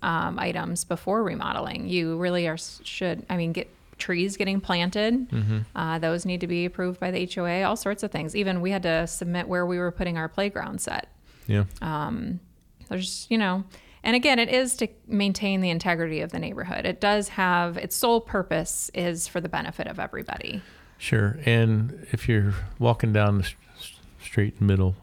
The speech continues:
Speaker 2: balanced, it's all great. But every time you put people in charge of those kind of rules, and some of them can be a little bit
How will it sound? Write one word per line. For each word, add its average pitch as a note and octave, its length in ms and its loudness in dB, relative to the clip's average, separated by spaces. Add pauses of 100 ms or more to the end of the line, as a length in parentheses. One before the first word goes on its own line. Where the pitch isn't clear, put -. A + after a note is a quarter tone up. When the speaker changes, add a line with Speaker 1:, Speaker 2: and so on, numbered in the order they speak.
(280)
Speaker 2:
balanced, F#2+ 760 2
it's G#2+ 260 -2
all F2 180 4
great. F#2 300 2 (540)
But G2+ 220 0 (360)
every A#2 240 4
time F2+ 460 4
you E2+ 480 2 (160)
put - 220 -2
people G2 320 2
in F2+ 80 4
charge F2 480 2
of E2+ 100 0
those F2 240 2
kind F2 240 0
of E2+ 140 0
rules, E2+ 400 0
and F2+ 80 -2
some F2+ 160 0
of F2 60 2
them F2 160 2
can E2+ 180 -2
be F2 140 0
a E2+ 60 2
little F2+ 300 2
bit A2 380 0